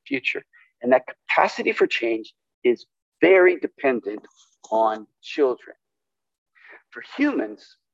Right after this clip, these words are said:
childhood lasts much longer than any other species, all right? And I think for my mother and father, in my case, they probably thought it lasted too long. But that, that period of time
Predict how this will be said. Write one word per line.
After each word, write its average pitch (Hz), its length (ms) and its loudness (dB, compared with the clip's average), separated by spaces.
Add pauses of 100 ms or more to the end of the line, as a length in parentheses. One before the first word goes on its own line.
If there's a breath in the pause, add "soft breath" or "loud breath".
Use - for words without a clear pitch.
(220)
childhood 180 600 0
lasts 117 540 -2 (220)
much - 500 -6
longer 107 460 -10 (380)
than 120 200 -12
any 139 220 0
other 113 180 0
species, - 760 -20
all - 60 0
right? 120 200 6 (220)
And 110 160 -14
I 107 60 -8
think - 220 -8
for 120 100 -16
my 113 140 -8
mother 110 260 -2
and 107 120 -16
father, 110 400 2
in 107 140 -12
my 107 120 -16 (100)
case, 104 200 -16
they 110 100 0
probably 107 240 0
thought 110 200 0
it 113 100 -6
lasted - 400 0
too 135 140 -2
long. - 160 -2 (400 loud breath)
But 135 120 4 (100)
that, 220 240 4 (200)
that 160 180 4 (180)
period 240 240 2
of 208 100 -4
time 123 360 4